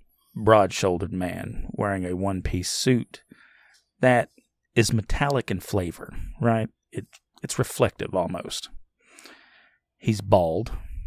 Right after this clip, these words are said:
He has very small, beady eyes that are spread apart just a little too much. And he has a very slender nose. He also has a smile that is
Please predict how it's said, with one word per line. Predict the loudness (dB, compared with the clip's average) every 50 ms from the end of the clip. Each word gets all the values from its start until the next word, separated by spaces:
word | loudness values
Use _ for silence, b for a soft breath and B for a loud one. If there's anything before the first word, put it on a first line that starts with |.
| B B B -20 -20 -20 -20 -20 _ _ _ _ B B B B B B B B B B B B B B _
He | _ 0 0
has | 0 0
very | -2 0 2 4 4 6 4 2 0 -2
small, | -2 -2 -4 -4 -2 -2 0 0 2 2 2 2 0 0 -2 -8 -14 -6 _
beady | -2 -2 -2 0 2 2 2 2 2
eyes | 0 0 0 0 0 -2 -4 -4 -4 -6 -6 -6 -10 _ _ _
that | -4 -2 -2 -2 -2 -2
are | -2 0 0 0 0 -2 -2 -4 -6 -8 -12 _ _ _ _ _ _ _
spread | -14 -14 -6 0 2 2 2 2
apart | 2 4 4 6 6 4 2
just | -2 -8 -8
a | -6
little | -4 0 0 2 2 0
too | -2 -2 -4 -4
much. | -4 -6 -8 -12 _ -18 -18 -16 -14 -14 -14 -16 -18 -20 -20 _ _ _ _ _ _
And | -4 -2 0
he | 0
has | 0 -2 -2
a | -4
very | -6 0 2 2 4 4 2 0
slender | -2 0 0 0 0 2 2 0 0
nose. | 0 -2 -4 -6 -10 -14 -16 -16 -16 -14 b b b b b b b b b b -18 _ _ _ _ _
He | _ -2 -2
also | 0 0 2 2 4
has | 4 4 2
a | 0 -2
smile | -2 0 2 4 4 4 4 4 4 4 2 0 0 0
that | 0 0 0 0
is | -2 -4 -4 -4 -4 -4 -4 -4 -4 -6